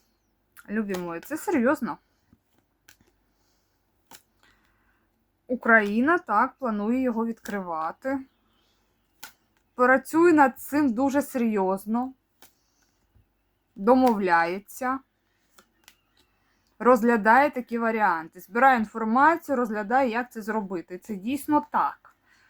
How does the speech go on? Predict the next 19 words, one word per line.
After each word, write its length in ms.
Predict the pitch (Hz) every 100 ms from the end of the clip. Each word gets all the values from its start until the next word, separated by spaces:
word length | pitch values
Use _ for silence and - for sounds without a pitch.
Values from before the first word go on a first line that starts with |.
| _ _ _ _ _ _ _ _ _ _ _ _
Тепер. 460 | 226 - 160 - - _ _ _ - _ - - 190
Львівський 480 | 226 370 359 339 302
аеропорт 640 | 294 294 294 254 220 190
буде 220 | 233 330
відкритий 640 | 262 247 - 220 202 175 180
у 20 |
кінці 360 | 240 226 -
тра-, 440 | 208 220 254 311 311
у 140 | 262
ці-, 140 | 247 247
в 100 | 240
кінці 280 | 294 277 269
квітня, 500 | 254 330 330 247 208 190 _
травень 380 | 226 254 262 226
місяць. 540 | 185 170 - 180 - 226
Львівський 480 | 247 359 330 -
аеропорт 540 | 311 294 - 247 202 180
буде 300 | 214 311 277
відкрито 600 | 233 - 214 190 -